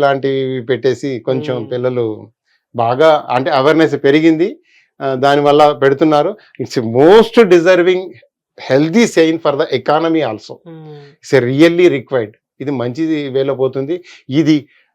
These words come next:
Speaker 1: రివర్స్ అయ్యే రోజు చూడాలని కోరుకుంటున్నాను.
Speaker 2: రివర్స్ అయ్యే రోజు మార్కెట్ అసలు ఎక్కడికో వెళ్ళిపోతుంది.
Speaker 1: మార్కెట్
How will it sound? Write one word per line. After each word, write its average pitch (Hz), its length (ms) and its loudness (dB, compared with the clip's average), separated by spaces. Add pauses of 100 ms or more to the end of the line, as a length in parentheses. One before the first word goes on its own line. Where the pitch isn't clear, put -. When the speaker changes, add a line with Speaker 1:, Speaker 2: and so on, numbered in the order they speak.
(440)
Speaker 1:
రివర్స్ 156 340 2
అయ్యే 147 180 0
రోజు 135 200 0
చూడాలని 123 460 -6
కోరుకుంటున్నాను. 120 260 -12
Speaker 2:
రివర్స్ 220 260 -2
అయ్యే 220 160 -4
రోజు 220 140 -2 (120)
మార్కెట్ 170 320 -4
అసలు 165 200 -10
ఎక్కడికో 156 280 -8 (100)
వెళ్ళిపోతుంది. 143 460 -10 (240)
Speaker 1:
మార్కెట్ 208 320 4